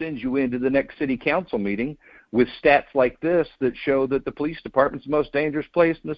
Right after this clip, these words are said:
city. Number one, it's, it's, it's laughable. And number two, it shows, unfortunately, we don't have our data right." And, and I w-, I'm not throwing us under the bus.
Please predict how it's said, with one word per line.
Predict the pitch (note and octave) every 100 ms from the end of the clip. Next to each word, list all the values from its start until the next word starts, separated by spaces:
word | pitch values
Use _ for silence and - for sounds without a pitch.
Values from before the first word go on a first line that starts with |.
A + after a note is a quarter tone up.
| -
city. | B3+ - _ _ _ _ _ _ _ _ _
Number | A#2 C#3+ A#2 G#2
one, | A#2 D#3+ C3
it's, | G#2+ - - - _ _ _ _ _
it's, | G#2+ - - -
it's | - G2 - - _
laughable. | F2 G2+ E3 - C3 G#2 G2+ D3 _ _ -
And | A#2
number | C3 A#2+
two, | A2+ G3 G#3+ F3 F3+ - _
it | D3 D3 - -
shows, | D#3+ D#3+ C#3 C#3 C#3 - -
unfortunately, | G#2+ - F3+ F#3+ - C#3 B2+ B2+ B2+ B2 _ _ _ _ _ _
we | - A#3+
don't | A#3
have | G3 G3+ F#3+
our | F3+
data | E3 D#3+
right." | B2+ F#2 - _ _ _ _ _ _ _ -
And, | F#3+ -
and | F3 D#3+ B2
I | D3
w-, | F#3+ G3
I'm | - D#3+
not | G3+ -
throwing | E3+ E3 D#3
us | D3
under | C#3+ C3
the | A2
bus. | F#2 A#2 E2